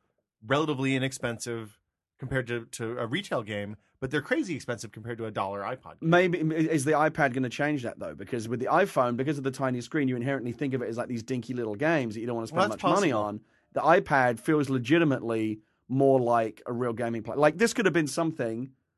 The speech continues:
Speaker 2: that Nintendo had released, and here's the new D S. It's all, we're going fully touchscreen.
Speaker 1: Well, it wouldn't be
Speaker 2: And it
Speaker 1: connected to the internet if Nintendo released it.
Speaker 2: Right, and it, and, and, and
Speaker 1: <laughs>
Speaker 2: that part of it would suck. But you know what I'm saying? They could, that this could have been released as a dedicated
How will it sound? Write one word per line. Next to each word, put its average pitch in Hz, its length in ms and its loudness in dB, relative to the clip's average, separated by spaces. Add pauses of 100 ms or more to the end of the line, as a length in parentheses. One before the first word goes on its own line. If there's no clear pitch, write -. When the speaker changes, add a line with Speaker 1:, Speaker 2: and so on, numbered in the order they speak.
Speaker 2:
that 135 120 -4
Nintendo 143 480 2
had 117 160 -4
released, 117 300 -4
and 101 100 -10
here's 156 260 2
the 151 120 -2
new 147 320 4
D 131 240 0
S. 80 200 -8
It's - 200 -12
all, 151 180 6
we're 143 140 2
going 127 260 0
fully 170 300 0
touchscreen. 131 560 0
Speaker 1:
Well, 165 140 6
it 165 60 2
wouldn't 160 140 2
be 151 80 2
Speaker 2:
And 156 140 6
it 160 60 6
Speaker 1:
connected 123 120 -4
to 110 60 -8
the 117 100 -2
internet 104 300 -2
if - 100 -12
Nintendo 95 420 -8
released 85 300 -14
it. 151 60 0
Speaker 2:
Right, 147 180 10
and 151 140 6
it, 139 80 2
and, 147 240 4
and, 139 240 4
and 147 180 4
Speaker 1:
<laughs> - 20 2
Speaker 2:
that 151 120 4
part 156 160 4
of 135 100 2
it 135 80 0
would 123 140 -6
suck. 180 340 2
But 156 320 4
you 170 80 0
know 175 60 2
what 175 80 2
I'm 165 80 0
saying? 160 220 0
They 139 100 2
could, 143 180 -4
that 147 140 -2
this 190 140 -2
could 196 120 -2
have 147 80 -2
been 151 140 0
released 139 320 0
as 131 120 -2
a 127 60 -4
dedicated 135 680 -2